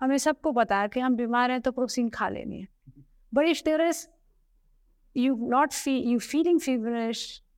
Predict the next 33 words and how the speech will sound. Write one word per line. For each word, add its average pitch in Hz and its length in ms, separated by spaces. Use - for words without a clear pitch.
fever 247 200
has 240 140
not 285 240
gone 262 220
away 220 240
for 226 180
three 214 240
days, 202 460
and 247 220
then 254 140
you're 254 100
feeling 233 320
some 254 180
other 311 180
symptoms 226 460
as 202 160
well, 208 160
who 311 180
do 311 80
you 311 100
go 320 160
to? 262 240
A 240 80
doctor, 214 520
right? - 220
So 381 340
it's 349 260
like 247 320
a 240 80
doctor, - 420
or 330 300
it 294 200
is, 320 480